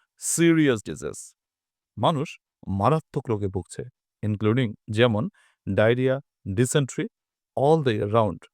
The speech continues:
সারা বছর, বছর ডায়রিয়া অথবা এবং আমাশয় নামক রোগে তারা ভুগছে।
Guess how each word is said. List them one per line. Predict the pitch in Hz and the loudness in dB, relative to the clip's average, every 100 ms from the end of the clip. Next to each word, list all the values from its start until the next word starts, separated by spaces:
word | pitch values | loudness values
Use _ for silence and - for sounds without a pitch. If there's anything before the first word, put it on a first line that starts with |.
| _ | _
সারা | - - 131 | -8 2 2
বছর, | 117 101 - 156 | 2 -4 -4 -2
বছর | 113 120 135 95 _ _ _ _ | 0 0 -2 -2 _ _ _ _
ডায়রিয়া | 98 120 147 165 | 2 4 4 0
অথবা | 131 131 123 117 - | -2 2 2 2 -2
এবং | 120 127 127 | -2 0 -2
আমাশয় | - 123 127 - | 0 0 0 -2
নামক | 139 123 113 | -2 -4 -4
রোগে | 101 98 | -8 -8
তারা | 98 208 - _ - | -6 -6 -8 _ -4
ভুগছে। | 110 - - | -4 -2 -10